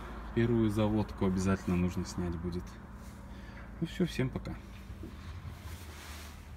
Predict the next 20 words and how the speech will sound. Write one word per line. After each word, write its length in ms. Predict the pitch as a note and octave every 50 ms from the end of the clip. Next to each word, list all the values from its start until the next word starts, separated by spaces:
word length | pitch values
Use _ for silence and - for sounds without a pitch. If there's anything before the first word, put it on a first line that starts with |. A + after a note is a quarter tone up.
| - -
Так, 220 | - A2 G2 - -
всем 180 | - A#2 A2+
привет. 360 | - - A2 G#2+ B2 C#3+ - - - - - - - - - - - - - - - - - - - - - - - - - - - - A2
В 80 | A#2
общем, 340 | B2+ C3+ - - C#3 C3+ C3 - - - - - - - - - - -
обнаружена 560 | A2 G#2 A#2 A#2+ B2+ C3 D3 C#3 C3 C#3 C3
проблема, 500 | A#2+ B2 C3 C3 C3+ C#3+ E3 E3+ E3 C#3
напоминаю 600 | A2+ G#2+ G#2 - A2 A2 A2 G#2+ G#2 G2+ G2 F#2+
вам, 240 | G2 G2 G2 F#2+ F#2+ - - -
заклинившая 800 | G#2+ A2 G#2 - - C#3+ D3+ D3 C3+ A2+ - - - A2+ G#2+
глушилка. 640 | G#2 G#2+ A2+ A#2 - - B2 G#2+ - - F2+ E2+ D#2+ - - - - - - - - - - - - - - - - - -
То 60 | - G#2
есть 120 | - B2+
это 160 | B2 - B2
у 40 | A#2
нас 200 | A#2 A2+ A2 A2
глушить 360 | G#2+ A#2+ B2 - - B2 A2
двигатель, 560 | G#2 A2 G#2+ G#2 F#2+ G2 F2 - - F2+ F#2+
это 160 | G#2 G2+ A2+ G2+
газовать, 520 | G2+ G#2 G2+ A2 A#2 C3 D3+ E3+ -